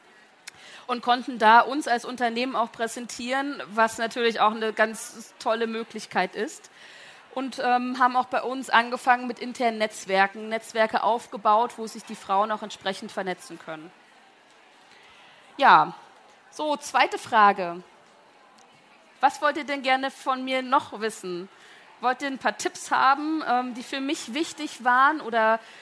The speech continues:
die auch in meiner ganzen, meiner ganzen Laufbahn irgendwie, äh, mich begleitet haben?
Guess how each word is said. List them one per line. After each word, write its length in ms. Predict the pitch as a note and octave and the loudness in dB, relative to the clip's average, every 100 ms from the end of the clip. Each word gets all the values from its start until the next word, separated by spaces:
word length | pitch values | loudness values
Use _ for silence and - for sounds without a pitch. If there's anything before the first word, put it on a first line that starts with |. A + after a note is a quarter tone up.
| - C4 | -16 -2
die 100 | G#3+ | 4
auch 160 | A#3+ | 4
in 120 | C4+ | 4
meiner 440 | B3+ B3 B3 A#3+ B3 - - _ - - | 2 4 6 6 2 -6 -20 _ -10 2
ganzen, 400 | C4 C#4 - C4+ | 2 2 -4 -2
meiner 160 | B3+ | 0
ganzen 340 | B3 B3 C#4 A#3+ | 0 -4 -6 2
Laufbahn 680 | A3+ C4 - A#3 A#3+ C#4 - | 2 2 -2 2 4 4 0
irgendwie, 540 | C4 C#4 A#3 B3 B3 | -8 -8 -8 -6 -6
äh, 100 | A#3 | -6
mich 160 | B3 - | -6 -8
begleitet 600 | A#3+ - G3+ B3 C#4+ - | -8 2 2 2 -4 0
haben? 500 | C4 C4 D4+ D#4+ | 4 4 2 -6